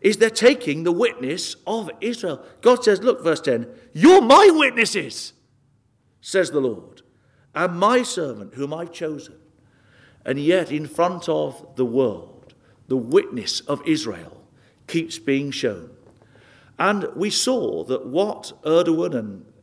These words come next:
uh, so many of the world leaders are so furious about is Israel's continuing commitment to build on what they see as the Palestinian territories.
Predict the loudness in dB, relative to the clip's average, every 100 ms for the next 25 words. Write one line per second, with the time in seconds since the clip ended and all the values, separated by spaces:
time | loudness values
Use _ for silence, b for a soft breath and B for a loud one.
0 | -20 -16 -16 -16 -14 2 6 6 4 -2
1 | -4 -8 -2 -2 -2 -4 -4 -4 -4 2
2 | 4 4 2 -4 -4 -8 -10 -8 -8 -2
3 | -2 -2 -10 -16 -8 -6 -4 -4 -6 -14
4 | -20 -20 _ _ _ b b b b b
5 | b b -2 0 2 2 2 0 0 -4
6 | -10 -12 -12 -10 -10 -6 -2 -2 0 -2
7 | -4 -8 -6 -6 -8 -18 -20 -20 -20 b
8 | b b b -10 -10 2 4 4 2 -8
9 | -14 -18 -20 _ b b b b -2 -2
10 | -2 -4 -2 -4 -4 -2 -2 -4 -8 -8
11 | -6 -6 -4 -6 -6 -8 -8 -6 -6 -6
12 | -12 -18 -20 -20